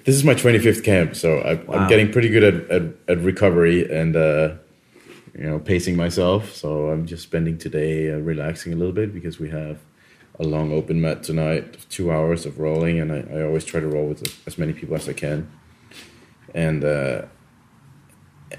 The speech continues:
Speaker 1: and then, of course, most important, we have a beer pong tournament and,
Speaker 2: Tonight?
Speaker 1: and,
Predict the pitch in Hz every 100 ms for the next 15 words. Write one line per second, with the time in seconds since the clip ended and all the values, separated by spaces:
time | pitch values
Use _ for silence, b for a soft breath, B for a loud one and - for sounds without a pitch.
0 | - 107 82 76 - - 80 - 78 78
1 | 71 - 78 78 78 76 69 78 76 -
2 | 80 73 - 76 78 - 90 92 104 -
3 | - 160 131 135 147 - 143 160 151